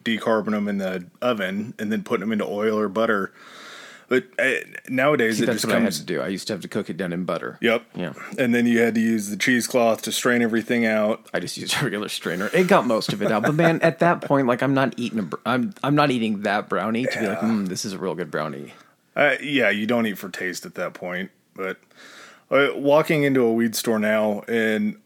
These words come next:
Speaker 1: I'm looking, I, I'm just, I'm very basic. Like, I like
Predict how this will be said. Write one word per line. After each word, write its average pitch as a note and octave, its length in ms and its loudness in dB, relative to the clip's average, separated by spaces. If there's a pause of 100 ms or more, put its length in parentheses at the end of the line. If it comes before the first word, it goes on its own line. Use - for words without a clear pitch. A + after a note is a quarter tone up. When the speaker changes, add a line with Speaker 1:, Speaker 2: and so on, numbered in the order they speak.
Speaker 1:
I'm C3 260 4
looking, A2+ 500 0
I, B2 240 -2
I'm B2 120 -2
just, A#2 220 -2 (180)
I'm A#2 160 0
very A#2 180 4
basic. G2+ 400 -2
Like, B2 320 2
I C3+ 60 4
like C3 360 2